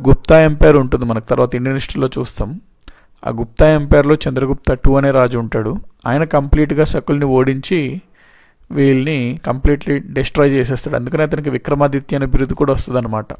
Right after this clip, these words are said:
సాకాస్ని కంప్లీట్గా డిఫీట్ చేసి సకుల్ని అంతం చేస్తాడు కాబట్టి అతనికి విక్రమాదిత్య అనే బిరుదు వస్తుంది చంద్రగుప్త టూ. కాబట్టి సాకాస్ అనమాట ఈ పైన ఉంటారు. వీళ్ళు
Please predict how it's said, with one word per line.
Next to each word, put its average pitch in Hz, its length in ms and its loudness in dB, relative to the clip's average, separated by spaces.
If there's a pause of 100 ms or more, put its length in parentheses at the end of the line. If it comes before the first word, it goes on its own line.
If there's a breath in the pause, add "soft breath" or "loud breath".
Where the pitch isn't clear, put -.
(260)
సాకాస్ని 131 540 -2
కంప్లీట్గా 135 520 2
డిఫీట్ 135 420 -2
చేసి 135 500 0 (720 soft breath)
సకుల్ని 147 640 -4 (720)
అంతం 135 400 0
చేస్తాడు 135 360 -2
కాబట్టి 131 300 0
అతనికి 143 280 -6
విక్రమాదిత్య 131 640 -2
అనే 131 120 -2
బిరుదు 127 300 2
వస్తుంది - 340 -2 (640)
చంద్రగుప్త 135 360 0
టూ. - 200 -8 (1160 soft breath)
కాబట్టి 170 300 2
సాకాస్ 156 520 0
అనమాట 113 300 -6
ఈ 131 40 -10
పైన 131 260 -2
ఉంటారు. 120 260 -6
వీళ్ళు 143 440 -2